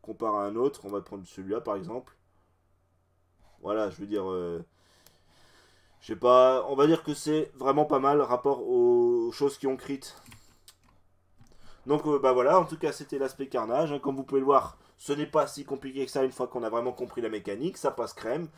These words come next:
Et c'est une spé qui est vraiment très amusante à jouer. Moi, je dois d'ailleurs, euh,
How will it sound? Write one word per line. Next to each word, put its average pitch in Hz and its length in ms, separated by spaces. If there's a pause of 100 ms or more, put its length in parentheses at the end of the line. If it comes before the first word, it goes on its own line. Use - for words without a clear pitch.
(240)
Et - 80
c'est 135 220
une 143 80
spé 165 240
qui - 100
est 123 40
vraiment 147 240
très 151 220
amusante 139 360
à 127 80
jouer. 120 340
Moi, 147 160
je - 60
dois 131 160
d'ailleurs, 123 320
euh, 101 280